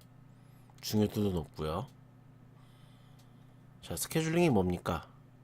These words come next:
뭔가 스케줄을 한다는 얘기인데, 스케줄을 관리한다. 뭐냐면은 여러 자원, 자원이라고 하면 뭐 씨피유도 있고, 메모리도 있고, 하드디스크도 있고, 여러 가지가 있죠. 이런 것들을 프로세서한테 어떻게, 언제, 누구한테,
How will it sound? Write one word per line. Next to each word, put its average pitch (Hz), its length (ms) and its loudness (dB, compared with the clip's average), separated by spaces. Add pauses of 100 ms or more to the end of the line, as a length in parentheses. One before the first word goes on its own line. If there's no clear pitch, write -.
(600)
뭔가 90 160 -8
스케줄을 151 1800 4
한다는 151 540 2
얘기인데, 95 320 0
스케줄을 113 560 -2
관리한다. 90 560 -4 (880)
뭐냐면은 95 520 0 (920)
여러 117 140 6
자원, 95 420 2
자원이라고 120 540 4
하면 110 120 4
뭐 95 80 0
씨피유도 95 540 -2
있고, 110 320 -2
메모리도 95 540 0
있고, 107 320 -6
하드디스크도 117 840 -2
있고, 107 180 0
여러 110 100 2
가지가 120 220 2
있죠. 113 320 -4 (1300)
이런 135 140 4
것들을 151 320 4
프로세서한테 156 680 0
어떻게, 117 600 0
언제, 110 480 4
누구한테, 117 680 2